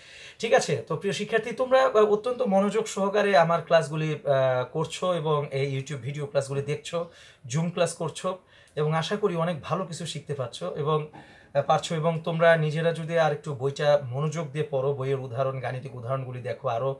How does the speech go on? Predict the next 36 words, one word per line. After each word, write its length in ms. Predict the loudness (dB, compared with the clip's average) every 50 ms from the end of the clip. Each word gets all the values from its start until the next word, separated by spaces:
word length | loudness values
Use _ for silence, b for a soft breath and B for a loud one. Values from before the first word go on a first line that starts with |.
| B B B B B B B B
ও, 240 | -2 0 0 0 0
মানে 300 | 0 -2 -2 -2 -2 -4
তোমার, 460 | -4 -6 -4 -4 -4 -6 -6 -6 -6
আহ, 640 | -6 -4 -2 -2 0 0 0 0 -2 -4 -6 -6 -8 -10 -14 _ _ _ _ _
অনুধাবন 600 | -6 -4 -2 -2 0 0 2 2 2 2 0 -2 -6 -8
কিংবা 440 | -4 -4 0 4 4 6 6 4 2
উচ্চতর 500 | 0 -6 -6 -6 -6 -8 -6 -4 -2 -2
প্রয়োগ 260 | -2 -2 -2 -2 -2 -2
দক্ষতামূলক, 640 | -2 -4 -4 -6 -6 -6 -4 -2 -2 -2 -2 -2
আহ, 100 | -4 -6
যে 120 | -4 -4 -4
উদ্দীপকগুলি 640 | -6 -6 -6 -8 -6 -4 -4 -4 -4 -4 -2 0 0
আছে 180 | 0 0 -2 -6
এগুলো 180 | -6 -6 -6
নিয়ে 200 | -6 -6 -6 -6
যদি 180 | -6 -8 -8 -6
যাচাই 280 | -4 -2 -2 0 -2
বাছাই 280 | -2 -4 -6 -6 -6 -8
করো 340 | -6 -6 -4 -4 -4 -4 -6 B B B B B B B B B
এবং 180 | -4 -2 -2 -2
practice 360 | -2 -4 -4 -4 -6 -8 -8
করো, 200 | -6 -4 -2 0
আমার 240 | 0 0 0 0 0
মনে 180 | 0 -2 -2 -2
হয় 240 | 0 0 0 0 -2 -4
more 220 | -4 -4 -2 -2
and 140 | -2 -2 -2
more 180 | -2 -2 -2
in 60 | -2 -4
তুমি 320 | -4 -4 -4 -4 -4 -4
দিনকে 360 | -4 -4 -4 -4 -4 -4 -6
দিন, 280 | -4 -2 -2 -2 -2 -2
day 120 | -2 0
by 140 | 2 2 2
day 160 | 2 0 -4 -4
তুমি 280 | -4 -4 -4 -4 -6